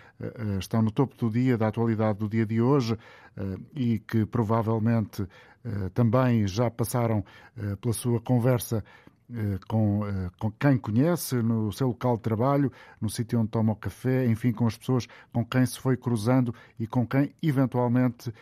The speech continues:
tem hábito de discutir aquilo que vai passando no país. Para estar aqui connosco neste programa, há um número de telefone, que é o nosso número gratuito, e é o oitocentos vinte e dois zero um zero um,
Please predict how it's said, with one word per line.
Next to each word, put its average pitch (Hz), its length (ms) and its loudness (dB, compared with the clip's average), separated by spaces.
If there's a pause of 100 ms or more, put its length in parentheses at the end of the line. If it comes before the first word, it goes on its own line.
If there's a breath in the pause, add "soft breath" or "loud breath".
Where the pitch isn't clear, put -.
(240 soft breath)
tem 123 280 2
hábito 113 580 0
de 117 160 0
discutir 117 560 -4
aquilo 113 300 -2
que - 120 -10
vai 113 200 0
passando 120 460 0
no 110 120 0
país. 104 380 -2 (360 loud breath)
Para 175 160 4
estar 156 260 2
aqui 151 240 -2
connosco 131 500 2
neste 156 200 -2
programa, 147 440 2 (240 loud breath)
há 139 140 2
um 151 80 4
número 160 240 4
de 131 100 -4
telefone, 135 400 -2
que 127 140 -6
é - 20 0
o 113 60 0
nosso 107 340 -2
número 110 300 0
gratuito, 127 500 -2 (380 loud breath)
e 127 60 0
é 123 40 2
o 113 140 2
oitocentos 123 720 0
vinte 117 220 2
e 120 40 0
dois 110 260 2
zero 107 200 0
um 107 180 2
zero 101 220 0
um, 113 120 4